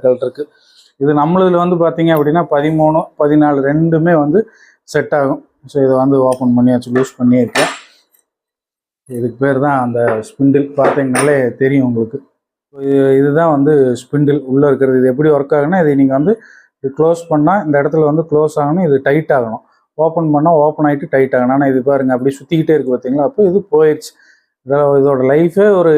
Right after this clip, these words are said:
eight to ten மந்த்ஸ் தான். நல்லா அடிச்சு நொறுக்குற ஆளுல இருந்து ஆறு மாசத்துல போயிடும். So அப்போ இந்த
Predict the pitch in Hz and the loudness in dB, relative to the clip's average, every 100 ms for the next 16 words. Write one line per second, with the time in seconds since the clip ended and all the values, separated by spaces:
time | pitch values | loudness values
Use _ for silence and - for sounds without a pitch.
0 | 147 156 156 160 147 147 147 147 151 - | 2 0 -4 -2 -2 0 0 0 -2 -4
1 | 156 139 131 151 175 175 156 151 - 151 | -2 -2 0 2 2 2 0 -2 -8 -2
2 | 151 151 156 151 147 147 160 156 147 143 | -2 0 0 0 0 0 0 0 0 0
3 | 147 147 147 127 127 131 226 - - - | -2 -2 -4 0 2 2 0 -6 -20 -20
4 | - 196 190 170 | -4 -4 0 -2